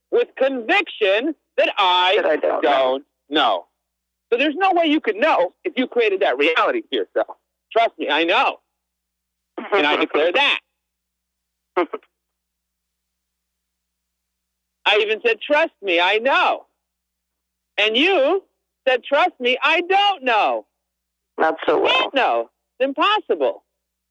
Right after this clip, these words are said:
Speaker 1: It's impossible. With that language, you're blocking yourself from ever being able to know. Now, even if you knew, you probably wouldn't take action either because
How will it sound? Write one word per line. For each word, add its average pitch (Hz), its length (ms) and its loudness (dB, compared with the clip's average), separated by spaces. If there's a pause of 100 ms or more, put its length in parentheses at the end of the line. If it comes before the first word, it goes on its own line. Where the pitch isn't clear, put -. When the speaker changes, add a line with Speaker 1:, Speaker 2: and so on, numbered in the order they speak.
(240)
Speaker 1:
It's 254 80 0
impossible. 254 720 0
With 156 180 -2
that 254 260 0 (160)
language, 226 880 0 (1500)
you're 427 100 2
blocking 311 540 0
yourself 170 460 2
from 214 200 -2
ever 233 260 2
being 247 260 -2
able 151 280 0
to - 120 -10
know. 190 400 0 (1400)
Now, 240 320 2
even 311 240 0
if 285 100 -2
you 214 180 -2
knew, 302 640 0
you 240 120 -8
probably 226 280 0
wouldn't 202 200 -2
take 185 180 2
action 156 340 -2
either 240 480 0
because 220 300 0